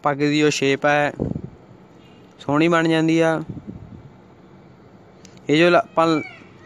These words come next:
ਲਾਸਟ ਪੇਚ ਲਗਾ ਰਹੇ ਹਾਂ, ਇਹ ਸਿੰਗਲ ਲਗਾਇਆ, ਇਹਨੂੰ ਡਬਲ ਵੀ ਲਗਾ ਸਕਦੇ ਹਾਂ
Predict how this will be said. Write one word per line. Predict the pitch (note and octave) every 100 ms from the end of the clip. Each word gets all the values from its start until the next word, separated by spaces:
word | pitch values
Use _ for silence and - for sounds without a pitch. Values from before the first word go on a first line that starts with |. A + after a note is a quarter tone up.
| -
ਲਾਸਟ | D3+ D#3+ -
ਪੇਚ | E3+ E3 E3+ D#3+
ਲਗਾ | E3+ E3 D#3+
ਰਹੇ | D#3+ E3+
ਹਾਂ, | E3+ E3+ - _ E5+ F5 F5+ - - - - -
ਇਹ | E3
ਸਿੰਗਲ | D#3+ D3+ C#3+ D3
ਲਗਾਇਆ, | D3+ D#3 E3 E3 - _ -
ਇਹਨੂੰ | D#3 F3+
ਡਬਲ | E3+ D#3 D3 D3
ਵੀ | D3+
ਲਗਾ | D3+ D3+ D3+
ਸਕਦੇ | D#3+ D#3 E3
ਹਾਂ | E3+